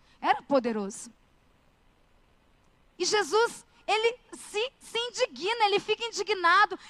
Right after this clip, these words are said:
e ele repreende os meninos, porque diz assim, ó, "Vocês não confiam em mim? Por que tanto medo?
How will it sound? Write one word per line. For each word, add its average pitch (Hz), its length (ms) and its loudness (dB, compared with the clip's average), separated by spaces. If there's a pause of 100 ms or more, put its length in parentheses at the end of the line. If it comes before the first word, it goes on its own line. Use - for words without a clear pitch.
e 330 60 -2
ele 415 160 4
repreende 453 760 2
os 381 100 -6
meninos, 403 560 -2 (180)
porque 453 300 0
diz 359 100 -8
assim, 466 320 -4
ó, 392 160 4 (180)
"Vocês 523 220 2
não 523 140 2
confiam 466 480 0
em 440 140 0
mim? 480 280 0 (3250)
Por 508 200 4
que 523 160 0
tanto 508 380 0
medo? 415 680 2